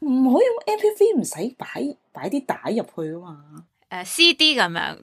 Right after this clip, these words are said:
Speaker 2: 但係係一個帶嘅形狀，
Speaker 1: 係啦。
Speaker 2: <laughs> 都係冇解釋過。
Speaker 1: 係，係，係。OK，thank you。<laughs> 知嘅嘛，OK，噉啦，即係錄音機同埋錄音帶啦，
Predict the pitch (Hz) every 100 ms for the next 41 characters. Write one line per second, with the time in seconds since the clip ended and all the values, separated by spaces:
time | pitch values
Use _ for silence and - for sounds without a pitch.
0 | _ - 185 175 202 185 185 247 202 175
1 | 156 185 202 160 - 151 - 906 762 679
2 | 330 - 262 214 214 202 - 262 269 247
3 | 240 214 - - 349 - 339 - - -
4 | 381 403 381 427 - 415 - - 254 269
5 | - 311 _ _ _ _ _ _ - -
6 | - 214 240 247 240 214 190 190 196 170
7 | 147 151 160 170 175 180 - - - 165
8 | 151 - - - - 196 214 233 269 202
9 | 233 240 233 226 220 214 143 131 190 240
10 | 233 131 135 185